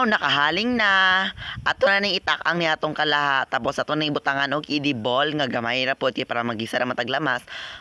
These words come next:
O, mao na atong lamas, bombay, ug ang ahos. O, okay, okay na po nato ning atong ahos ug bombay kay para di yun na siya mapagod diha kay kusog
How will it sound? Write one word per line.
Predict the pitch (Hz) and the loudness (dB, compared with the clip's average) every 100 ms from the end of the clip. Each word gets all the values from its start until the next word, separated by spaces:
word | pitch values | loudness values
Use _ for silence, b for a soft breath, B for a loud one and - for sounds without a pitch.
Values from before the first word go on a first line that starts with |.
| - | -2
O, | 135 139 | 4 4
mao | 139 156 | 4 2
na | 160 | 2
atong | 165 | 2
lamas, | 151 147 147 160 | 4 4 4 2
bombay, | 156 147 143 135 127 | 0 2 2 2 0
ug | 123 - | 0 -2
ang | 131 | 0
ahos. | 131 123 127 110 104 - - B B B - | 0 0 0 -2 -2 -8 -20 B B B -2
O, | 113 117 110 - B B - | 0 2 0 -6 B B -12
okay, | - 147 | 0 2
okay | - 170 185 | 4 4 6
na | 190 180 | 4 4
po | 175 | 4
nato | 165 151 | 4 2
ning | 160 160 151 | 2 2 0
atong | 143 156 151 151 151 147 - | 0 2 2 2 0 -4 0
ahos | 143 143 156 151 | 2 4 0 0
ug | 143 | 0
bombay | 147 147 143 143 | 0 2 0 0
kay | |
para | 143 135 127 | -2 0 0
di | 131 | 0
yun | 123 | -2
na | 131 | -2
siya | 139 143 | -2 0
mapagod | 135 135 127 135 135 | 0 0 0 0 -2
diha | 123 135 | -2 -2
kay | 127 | -4
kusog | 123 127 | -6 -4